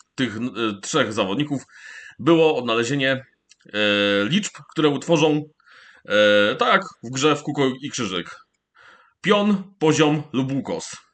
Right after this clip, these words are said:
żeby były po prostu w jednym rzędzie. I,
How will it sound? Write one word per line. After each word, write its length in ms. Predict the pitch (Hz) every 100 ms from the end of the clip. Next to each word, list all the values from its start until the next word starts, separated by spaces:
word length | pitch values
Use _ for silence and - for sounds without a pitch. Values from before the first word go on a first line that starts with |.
| _ -
żeby 220 | 135 156
były 160 | 139 131
po 40 |
prostu 240 | 127 120 110
w 40 |
jednym 240 | 120 113
rzędzie. 320 | 98 87 82 73 _ _ _ _ _ _
I, 340 | 214 220 202